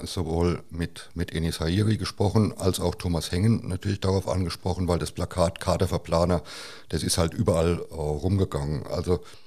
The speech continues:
äh, ich hab, äh, festgestellt, dass, äh, relativ viel über Hairi geschrieben wurde, aber relativ wenig mit ihm gesprochen, äh, wurde. Wir haben uns mal dann, äh, ausführlich, äh, getroffen.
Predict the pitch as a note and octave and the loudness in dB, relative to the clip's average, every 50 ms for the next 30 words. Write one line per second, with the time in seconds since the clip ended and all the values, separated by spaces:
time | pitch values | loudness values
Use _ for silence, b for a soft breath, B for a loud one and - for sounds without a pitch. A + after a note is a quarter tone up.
0 | b b b b b b b - - F2+ F2 F2 F2+ F#2 F2 - E2 - - G#2 | b b b b b b b -4 2 4 6 8 8 6 4 2 -4 0 0 0
1 | - - - - - F2 F#2 F#2 - - G#2 - - - G#2+ - - G#2 G2+ F#2+ | 0 0 -12 -12 -4 -2 -2 -2 4 2 2 2 2 -2 -4 2 4 4 4 4
2 | - G2 F2+ - - - - - F2+ F#2 F2+ F2 - F#2 G#2 A#2 - - G#2 - | 4 2 0 0 -2 -4 -2 -2 0 0 2 2 2 2 2 0 0 -2 -6 -6
3 | - - G#2+ A2+ A2 - G2+ F#2+ G2 F#2 E2+ D#2 - - - F#2 F2+ F#2+ G2 E2+ | -4 -2 0 0 0 0 -2 0 2 2 2 2 0 -2 -4 -2 0 0 0 0
4 | F#2+ - - F2 - - G2 G#2+ A#2+ - G2 E2 E2 D#2+ E2 E2 - - A2 G#2 | -2 -4 -4 -6 -8 -4 0 0 2 2 2 0 2 2 2 4 4 4 2 0
5 | B B B B B B B B B B B B - - F2 E2+ F2 F2 - - | B B B B B B B B B B B B -6 -2 2 2 4 4 2 0
6 | - - E2 D#2+ F2 F#2 G2 G#2+ - - G2 - - G2+ G2 F#2 G2+ - - - | -4 -6 -4 0 2 4 4 4 2 0 -4 0 2 2 4 4 2 2 0 -2
7 | - F#2 F#2 E2+ - - - F#2 - - E2 C#2+ - - - - - - - E2 | -2 0 -2 -2 -2 0 2 2 2 4 2 0 -2 -4 -12 -16 -16 -16 -16 -10
8 | D#2 D#2 D#2 D2 D2+ D2+ D2 E2 D#2 F2 E2 E2 E2+ F2+ F2 F2+ - E2 - F2+ | -8 -8 -8 -4 -2 0 0 2 2 0 0 0 0 0 0 0 -2 -2 0 0
9 | F2+ F2 E2+ D#2+ E2 E2 E2 D#2+ D#2 - - - E2 F2 - - E2 F2 - - | 2 2 4 4 4 4 4 2 0 -2 -6 -4 -4 -2 -2 0 -2 -2 -4 -2
10 | - G2+ G2 F#2 E2+ - - - - F2 E2+ F2+ E2 E2 D#2+ D#2 - - - - | 0 2 2 2 0 -4 -8 -10 -8 -6 -4 -4 -2 -2 -4 -6 -4 -6 -6 2
11 | - E2+ F2+ - - A#2 G2+ b | 4 4 4 6 4 2 2 b